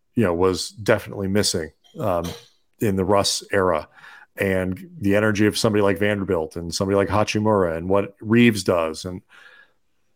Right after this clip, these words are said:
it, it is a group that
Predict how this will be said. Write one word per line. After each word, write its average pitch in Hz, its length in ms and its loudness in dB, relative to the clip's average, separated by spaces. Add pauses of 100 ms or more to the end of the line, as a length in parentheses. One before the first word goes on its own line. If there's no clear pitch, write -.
(140)
it, 151 300 -4 (680)
it 127 180 4
is 127 160 6
a 123 100 6
group 123 340 4
that - 260 2